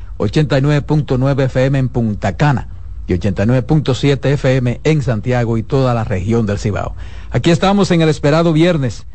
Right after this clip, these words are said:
viernes que te quiero viernes, estrenando mes, ¿m? uno, marzo, mes tres del dos mil veinticuatro. ¿Y qué estamos?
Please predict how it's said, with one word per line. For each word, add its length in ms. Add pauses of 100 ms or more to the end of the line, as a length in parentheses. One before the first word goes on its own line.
(120)
viernes 460
que 100
te 180
quiero 320
viernes, 480 (340)
estrenando 600
mes, 480 (220)
¿m? 240 (140)
uno, 460 (100)
marzo, 420
mes 200
tres 420 (380)
del 160
dos 220
mil 120
veinticuatro. 600
¿Y 20
qué 80
estamos? 480